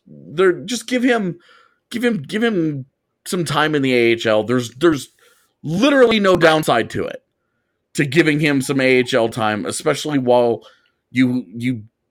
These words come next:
are trying to figure out about, is Byram staying, is Byram going? Uh, you already have enough moving pieces, is what I'm saying.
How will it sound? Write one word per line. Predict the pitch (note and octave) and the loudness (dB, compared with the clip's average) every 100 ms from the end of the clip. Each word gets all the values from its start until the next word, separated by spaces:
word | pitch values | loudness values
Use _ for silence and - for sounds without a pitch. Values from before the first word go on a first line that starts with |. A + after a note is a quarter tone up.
| _ - | _ 2
are | D3+ D#3 D3+ | 6 6 4
trying | C3 D3+ C3 | 2 0 0
to | A#2+ | 0
figure | B2+ G#2+ | -2 0
out | G#2+ F#2 | -2 -2
about, | F#2 G#2+ F2 C#2+ | -4 -4 -4 -6
is | F#2+ F#2 | -8 -4
Byram | F#2+ C2 - | -4 -4 -8
staying, | - B2 A#2+ G#2+ | 0 0 2 -2
is | F2 | -2
Byram | F#2+ E2+ F2+ | -2 -2 -2
going? | G#2+ G#2+ G#2+ G#2 - _ _ _ _ | -2 -2 -2 -6 -10 _ _ _ _
Uh, | - F#2 | -2 -2
you | A#2 F#3+ | 4 6
already | A#3+ G#3 | 6 4
have | F#3+ F3+ | 2 2
enough | D#3 D3 | 2 0
moving | C#3+ C#3 A#2+ A2+ | 2 0 0 -2
pieces, | A2 E2+ E2+ | -6 -6 -10
is | F2 | -10
what | F#2+ F#2+ | -8 -8
I'm | E2 | -8
saying. | E2+ A#1 | -8 -10